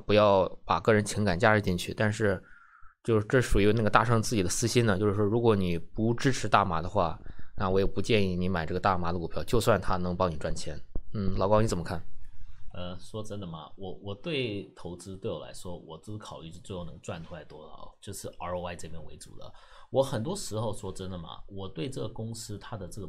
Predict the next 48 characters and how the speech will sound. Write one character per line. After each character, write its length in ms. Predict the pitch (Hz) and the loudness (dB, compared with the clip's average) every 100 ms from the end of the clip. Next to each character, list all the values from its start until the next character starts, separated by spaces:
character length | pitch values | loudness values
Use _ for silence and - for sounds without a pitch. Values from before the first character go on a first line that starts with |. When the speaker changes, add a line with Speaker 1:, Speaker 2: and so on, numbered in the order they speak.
| - | -10
Speaker 2:
business 360 | 101 98 92 98 | -10 -10 -12 -10
model 280 | 90 92 | -10 -8
还 120 | 87 170 | -10 -10
是 60 | |
它 140 | 95 92 | -10 -10
做 200 | 107 87 | -10 -10
什 80 | |
么 120 | - - | -10 -12
东 120 | 85 | -12
西， 80 | 80 | -10
那 120 | 107 120 | -6 -6
个 40 | |
不 200 | 90 - | -6 -8
是 80 | 107 | -10
我 160 | - | -10
的 100 | - - | -12 -14
priority， 360 | - - 87 | -10 -10 -10
我 160 | - 104 | -10 -10
只 140 | - | -10
看 180 | 165 123 | -10 -8
它 100 | 104 | -8
的 120 | 87 | -10
这 160 | 82 98 | -8 -10
个 100 | 87 - | -10 -10
E 120 | 98 | -12
P 220 | - 98 | -10 -10
S， 120 | 92 | -8
就 100 | - 92 | -8 -10
earnings 340 | 95 95 98 | -10 -8 -8
per 120 | - | -8
share， 380 | 85 - 95 - - - - - | -8 -6 -6 -8 -14 -16 -16 -12
我 100 | 87 | -8
会 80 | 104 | -6
看 180 | - 110 | -6 -6
它 140 | 107 | -4
的 80 | 90 | -6
这 140 | - | -6
个 40 | 90 | -6
未 160 | 101 | -6
来 120 | - - | -6 -10
的 100 | - | -14
potential， 500 | - - 98 - - | -12 -8 -8 -8 -2
那 100 | 151 | 0
是 120 | 202 | 2
我 120 | 147 82 | 0 -2
自 80 | 127 | -4
己 100 | |
的 80 | 85 | -4